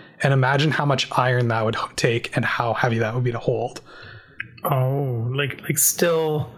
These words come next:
Speaker 2: the same proportions, though.
Speaker 1: Essentially.
Speaker 2: Just a, l-, a little tiny mini cannon.
Speaker 1: Yeah, a little, little mini cannon. And then you have to touch a burning match through the hole like you would on a cannon, except you're also holding it at the same time.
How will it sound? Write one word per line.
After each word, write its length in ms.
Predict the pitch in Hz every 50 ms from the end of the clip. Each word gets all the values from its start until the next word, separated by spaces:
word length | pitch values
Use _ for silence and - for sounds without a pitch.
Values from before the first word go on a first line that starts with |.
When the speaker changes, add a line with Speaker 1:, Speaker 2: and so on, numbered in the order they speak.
| - - - _ _ _ _ _ -
Speaker 2:
the 80 | 185
same 260 | 151 - - 165 156 139
proportions, 680 | - 143 127 - 165 165 156 - - 147 135 127 120
though. 320 | 123 127 123 123 123 123 - - - -
Speaker 1:
Essentially. 440 | 147 135 - 165 139 127 - 123 113
Speaker 2:
Just 380 | 110 131 127 - - - - - - - - _ _ _ _ _ -
a, 100 | - 165 135 - - - - -
l-, 300 | - 151 147 143 147 - -
a 40 |
little 220 | 147 147 143 139 135
tiny 320 | 135 - 160 151 151 147
mini 300 | 139 143 143 143 139 135
cannon. 420 | 123 - 147 139 123 120 117 113 - - -
Speaker 1:
Yeah, 260 | - 139 143 143 131 127
a 60 | 135
little, 200 | 143 151 151 143
little 440 | 139 170 156 180 - 160 151 160 151
mini 160 | 143 135 139
cannon. 300 | 131 - 135 120 113 110 - - - - -
And 160 | - 147 151
then 80 | 156 160
you 80 | 160
have 160 | 143 156 147 139
to 80 | - 139
touch 380 | - - - 151 139 - -
a 80 | - 131
burning 540 | 120 143 131 131 131 127 127 123 120 117 - - - - - - -
match 600 | 135 123 123 120 113 - - - - - - - -
through 240 | - - 151 139 131
the 80 | 131
hole 420 | - - 160 160 147 120 117 117 113
like 180 | 120 120 123
you 80 | 147 131 131
would 80 | 131
on 120 | 127 120 117
a 60 | 117
cannon, 320 | - - 143 135 123 120
except 240 | 120 - - 139 131
you're 100 | 143 127
also 220 | 120 123 - 135
holding 380 | 120 - - 139 123 113 113 113
it 100 | 110 110
at 80 | 113 -
the 80 | -
same 240 | - - 120 110 110
time. 340 | 107 - - 110 113 113